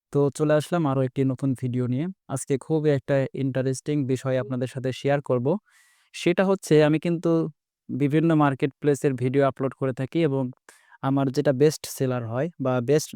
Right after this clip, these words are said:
ডাউনলোড বা বেশি সবচেয়ে ইনকাম হয় যে ডিজাইনটা থেকে, সেটা কিন্তু আমি আপনাদের সাথে শেয়ার করি। তো সেরকমই আজকে আরও একটি ডিজাইন আমি আপনাদের সাথে দেখাবো, যেটা আমার একটা ডাউনলোডেই মাথা নষ্ট করা ডাউনলোড হয়ে গেছে। একটা ডাউনলোড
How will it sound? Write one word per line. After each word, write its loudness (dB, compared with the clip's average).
ডাউনলোড 0
বা 0
বেশি 2
সবচেয়ে 0
ইনকাম 0
হয় 0
যে 0
ডিজাইনটা 0
থেকে, -2
সেটা -2
কিন্তু 0
আমি 4
আপনাদের -2
সাথে -2
শেয়ার 2
করি। -6
তো 2
সেরকমই 4
আজকে -2
আরও 0
একটি -4
ডিজাইন 2
আমি 2
আপনাদের -4
সাথে -2
দেখাবো, -2
যেটা 0
আমার -2
একটা -2
ডাউনলোডেই 0
মাথা 2
নষ্ট 0
করা 2
ডাউনলোড 0
হয়ে 0
গেছে। -4
একটা -8
ডাউনলোড -2